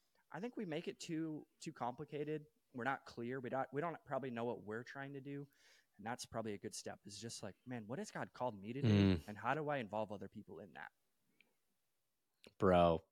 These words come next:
Speaker 2: uh, that's a, that's like a little hack right there. Like, what am I called to do and how do I make an impact in people? Like,
Speaker 1: Yeah.
Speaker 2: just such a simple, like, statement. And I think it's something, like, God deeply cares about,
Speaker 1: Absolutely.
Speaker 2: um,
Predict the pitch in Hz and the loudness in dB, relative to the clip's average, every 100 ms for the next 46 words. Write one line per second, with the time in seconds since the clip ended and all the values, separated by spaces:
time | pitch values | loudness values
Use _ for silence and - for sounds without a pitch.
0 | _ _ - 92 90 92 - 113 - 127 | _ _ 4 6 6 4 2 4 4 8
1 | 117 - 135 104 101 98 - 104 90 92 | 8 10 8 8 8 8 8 8 6 4
2 | 85 90 82 85 - 92 - - _ - | 2 2 0 -2 0 0 0 -8 _ 2
3 | 101 151 127 - 95 95 95 95 92 87 | 6 8 6 4 4 4 4 4 4 4
4 | 87 87 85 87 85 82 - 82 - - | 4 4 2 -2 -2 -2 -2 -6 -6 -6
5 | 85 - - - 113 - 135 - 196 160 | -6 -6 -14 2 6 8 8 10 8 8
6 | 127 - - 110 113 139 165 175 - - | 8 6 8 6 8 8 8 4 -4 -12
7 | - - 110 - 98 101 117 131 107 107 | -2 4 6 8 6 8 6 6 4 4
8 | 110 - 98 95 90 - 95 87 87 - | 4 4 4 2 2 2 6 6 6 2
9 | _ _ _ _ _ _ - 120 107 95 | _ _ _ _ _ _ 6 6 8 4
10 | 87 - 85 80 85 - 80 80 - - | 4 2 2 2 2 4 4 4 0 -8
11 | - 113 - - 90 85 78 | -16 -14 -8 2 4 4 2